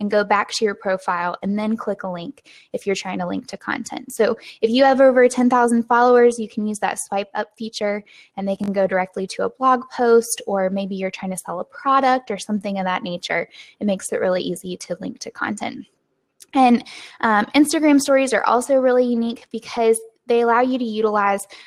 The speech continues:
photos and videos in fun ways. You can use boomerangs, you can put emojis on your photos, you can draw on your photos. Um, like I said, they're really informal. And you can customize them and make them your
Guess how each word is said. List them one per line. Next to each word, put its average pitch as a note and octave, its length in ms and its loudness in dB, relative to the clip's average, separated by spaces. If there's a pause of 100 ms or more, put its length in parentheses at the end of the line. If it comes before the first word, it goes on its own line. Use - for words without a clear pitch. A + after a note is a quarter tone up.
(100)
photos B3 460 6
and A3+ 200 0
videos A3+ 480 4
in G#3 120 -2
fun G#3 340 -6
ways. F#3+ 360 -8
You G3+ 120 -14
can G#3 320 -6
use G#3 240 -8
boomerangs, G#3 760 -2
you G3+ 60 -12
can G#3 160 -4
put G#3 140 -6
emojis G#3+ 480 2
on F#3 140 -2
your F3+ 140 -4
photos, - 580 -2
you F#3+ 120 -8
can G3+ 260 -2
draw A3 380 2
on F#3 120 -2
your F3+ 120 -6
photos. - 520 -6 (440)
Um, F#3+ 440 -12
like G#3 120 -8
I G3+ 60 -2
said, F#3+ 240 -8
they're F#3+ 180 -4
really F#3 320 -4
informal. F3 680 -8 (840)
And A#3 500 4
you G#3+ 80 -6
can G#3+ 140 -2
customize G3 540 -4
them F#3 180 -6
and F#3 140 -6
make F#3 160 -6 (280)
them G3 200 -4
your F#3+ 180 -4